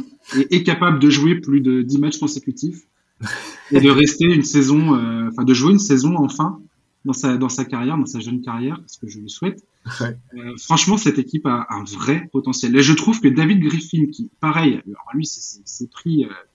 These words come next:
Speaker 1: des, des critiques dans tous les sens, euh, fut, fut, fut un temps, il n'y a pas si longtemps que ça.
Speaker 2: Ouais.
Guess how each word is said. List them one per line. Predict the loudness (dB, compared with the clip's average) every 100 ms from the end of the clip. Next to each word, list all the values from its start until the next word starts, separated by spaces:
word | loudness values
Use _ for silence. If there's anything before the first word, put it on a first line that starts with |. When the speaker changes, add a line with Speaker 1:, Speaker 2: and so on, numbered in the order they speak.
| _ _ _ _ _ _ _ _ _ _ _ _ _ _ _
Speaker 1:
des, | -6
des | -2 -2
critiques | 0 2 2 2 2
dans | 0
tous | -2 0 2
les | 4
sens, | 0 -2 -4 -4
euh, | -6
fut, | -6 -4 -2 -2
fut, | -6 -12
fut | -12 -14 -8
un | -6
temps, | -2 -2
il |
n'y | -2
a |
pas | -4
si | -2 -2
longtemps | 0 -2
que | -6
ça. | -10 -12 _ _ _
Speaker 2:
Ouais. | 0 0